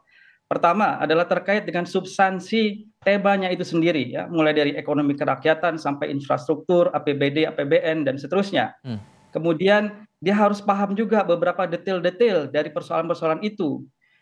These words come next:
Speaker 1: Dan yang ketiga, pasti akan ditanyakan apa yang akan dia lakukan dan apa yang telah dia lakukan. Dan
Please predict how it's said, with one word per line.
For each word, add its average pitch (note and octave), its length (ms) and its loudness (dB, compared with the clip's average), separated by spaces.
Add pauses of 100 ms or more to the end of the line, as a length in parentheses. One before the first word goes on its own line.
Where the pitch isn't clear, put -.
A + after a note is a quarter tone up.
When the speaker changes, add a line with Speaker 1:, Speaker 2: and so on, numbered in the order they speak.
(240)
Speaker 1:
Dan D3+ 160 2
yang - 80 -2
ketiga, F#3+ 720 0
pasti G3 320 2
akan F#3+ 160 -2
ditanyakan D#3 600 0 (120)
apa E3 320 2
yang D#3+ 240 -4
akan F#3 340 -2
dia C3+ 220 0
lakukan D3+ 680 -2 (380)
dan D3+ 240 -2
apa A3+ 400 4
yang C#3 160 -2
telah C#3 240 0
dia C3 160 0
lakukan. B2 560 -4 (320)
Dan C#3+ 100 2